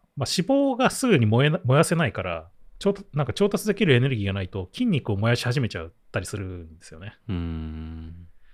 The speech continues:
Speaker 1: っていうのもあって、そのイーエーエーっていうやつを取っておくと、もうすぐにそいつがも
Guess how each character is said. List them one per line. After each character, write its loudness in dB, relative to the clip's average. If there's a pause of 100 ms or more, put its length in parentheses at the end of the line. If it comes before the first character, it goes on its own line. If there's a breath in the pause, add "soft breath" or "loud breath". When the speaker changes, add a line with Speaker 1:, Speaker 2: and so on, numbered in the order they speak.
(280)
Speaker 1:
っ -20
て -2
い 4
う 2
の 0
も 2
あ 0
っ -12
て、 4
そ -8
の -8
イ -2
ー 4
エ 2
ー 2
エ 2
ー 0
っ -20
て -10
い -4
う -6
や -6
つ -12
を -8
取 -4
っ -20
て -10
お -4
く -14
と、 2 (580)
も -2
う -4
す 2
ぐ 4
に -2
そ -4
い -2
つ -8
が 0
も -4